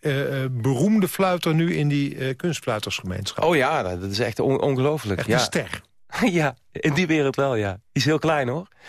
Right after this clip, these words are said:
Speaker 2: Maar, <laughs> maar, eh, ja, god, ehm, ik, ik, ik, ik, ja, ik weet niet hoe dat komt. Ja, die, die staan er meer open voor. En, en, en, nou ja,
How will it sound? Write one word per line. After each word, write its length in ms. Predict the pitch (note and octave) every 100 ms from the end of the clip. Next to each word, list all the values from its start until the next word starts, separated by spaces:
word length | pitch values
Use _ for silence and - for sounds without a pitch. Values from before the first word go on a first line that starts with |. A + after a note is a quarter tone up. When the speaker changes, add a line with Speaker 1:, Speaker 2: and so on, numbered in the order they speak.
| - - -
Speaker 2:
Maar, 440 | - C3+ C#3+ E3+ D3 D#3 - - C#3 G3 -
<laughs> 760 | - - - - - - -
maar, 300 | D#3 C#3 C3
eh, 200 | A2+ F2
ja, 260 | C3 C3 B2
god, 240 | E3 D#3
ehm, 420 | A#2+ C3+ B2+ A#2 G2+ - _ _ _ _ _ _ _ _ - - - - - _ _ _ _ _
ik, 120 | F#3
ik, 200 | D#3 G#3+
ik, 100 | F#3+
ik, 240 | - - D#3+
ja, 100 | E3+
ik 100 | B2
weet 140 | C3+
niet 100 | G#3
hoe 100 | A#3+
dat 180 | A#3+ -
komt. 320 | - G3+ C#3+ -
Ja, 180 | F#3 D3
die, 180 | D3+ E3
die 140 | F#3
staan 200 | - F3
er 60 | E3+
meer 160 | F3
open 320 | - F3 A#3+
voor. 260 | G3 A3+ F#3
En, 160 | D#3+ -
en, 220 | E3 D#3
en, 140 | C#3+ - -
nou 220 | A2+ E3+
ja, 260 | D3+ G2+